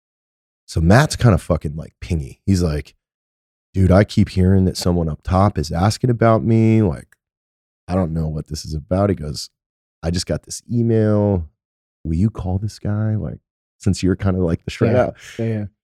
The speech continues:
Speaker 1: And so I take
Speaker 2: Kinda
Speaker 1: lunch.
Speaker 2: feel him out,
Speaker 1: Yeah,
Speaker 2: see what
Speaker 1: I,
Speaker 2: the fuck's up.
Speaker 1: I
Speaker 2: Yeah.
Speaker 1: take lunch at eleven thirty, like, 'cause I'm on base. Like, I'm
Speaker 2: Yeah.
Speaker 1: still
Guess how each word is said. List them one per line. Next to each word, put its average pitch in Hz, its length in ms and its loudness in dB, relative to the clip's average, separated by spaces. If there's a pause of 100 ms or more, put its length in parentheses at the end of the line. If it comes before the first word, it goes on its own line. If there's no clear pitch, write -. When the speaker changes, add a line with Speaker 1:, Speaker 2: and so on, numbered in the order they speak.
(180)
Speaker 1:
And 123 140 6
so 117 320 4
I 120 200 0
take 135 240 -2
Speaker 2:
Kinda 156 220 2
Speaker 1:
lunch. 113 80 0
Speaker 2:
feel 170 200 10
him 147 80 6
out, 139 260 0
Speaker 1:
Yeah, 185 140 4
Speaker 2:
see 160 100 8
what 151 140 8
Speaker 1:
I, 117 60 0
Speaker 2:
the - 60 -10
fuck's 143 240 0
up. 131 280 4
Speaker 1:
I 120 60 4
Speaker 2:
Yeah. 131 120 6
Speaker 1:
take 143 220 6
lunch 131 300 0
at 123 40 0
eleven 123 380 0
thirty, 113 380 6
like, 98 180 2
'cause 95 140 2
I'm 101 120 2
on 113 160 4
base. 98 320 2
Like, 92 160 -2
I'm 95 160 0
Speaker 2:
Yeah. 120 140 0
Speaker 1:
still 110 340 4